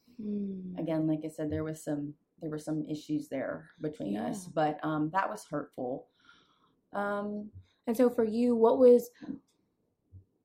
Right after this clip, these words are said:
Speaker 1: what kinda held you back from wanting people to know about it?
Speaker 2: Um, well, it was embarrassing because
Speaker 1: Okay.
Speaker 2: just being a woman, and that's what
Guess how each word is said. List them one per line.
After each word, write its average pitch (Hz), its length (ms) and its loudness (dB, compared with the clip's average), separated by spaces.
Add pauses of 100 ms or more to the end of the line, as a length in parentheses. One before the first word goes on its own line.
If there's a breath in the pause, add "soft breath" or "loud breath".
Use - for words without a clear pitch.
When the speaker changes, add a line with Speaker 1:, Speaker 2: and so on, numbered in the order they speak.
(120)
Speaker 1:
what 233 220 4
kinda 247 180 4
held 196 300 2
you 190 100 0
back 170 320 2
from 175 140 -2
wanting 165 280 0
people 165 280 0
to 160 160 -6
know 156 580 -2 (840)
about 165 380 -8
it? - 240 -8 (500 loud breath)
Speaker 2:
Um, 294 560 0 (420)
well, 339 200 -2
it 320 160 -4
was 254 320 -6 (240)
embarrassing 208 1040 -2 (100)
because 170 1040 -8
Speaker 1:
Okay. - 260 -20
Speaker 2:
just 180 240 -14
being 175 220 -8
a 165 60 -8
woman, 156 420 -2
and 160 220 -4
that's 151 340 -8
what 147 260 -2